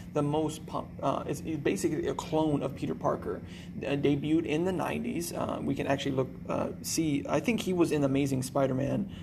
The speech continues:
um, cartoon, or the Spider-Man cartoon, but we'll leave that a little bit later.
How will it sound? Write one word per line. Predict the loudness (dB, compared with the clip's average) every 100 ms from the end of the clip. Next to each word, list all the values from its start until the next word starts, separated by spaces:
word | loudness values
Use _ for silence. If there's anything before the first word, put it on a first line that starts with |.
| -12 -10 -2
um, | 0 0 -2 -4 -6 -8 -10
cartoon, | 0 0 2 0 0 0 -4 -4
or | -2 -2
the |
Spider-Man | 0 0 0 -2 -2
cartoon, | -4 -2 -4 -2
but | -2 0
we'll | 0
leave | 0 0
that | 0
a |
little | 2 2
bit | 4
later. | 6 4